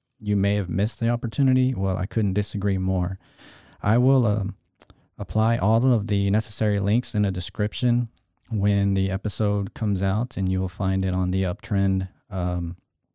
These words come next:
social media blockchain site. And, uh, that way, that'll help you, um,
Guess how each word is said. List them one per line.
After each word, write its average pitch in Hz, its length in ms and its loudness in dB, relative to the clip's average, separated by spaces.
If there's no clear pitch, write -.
social 107 320 0
media 98 400 2
blockchain 98 560 -4
site. 110 360 -4
And, 92 380 2
uh, 92 220 0
that 101 240 0
way, 104 200 0
that'll 95 220 -2
help 98 260 -2
you, 98 320 0
um, 90 380 -2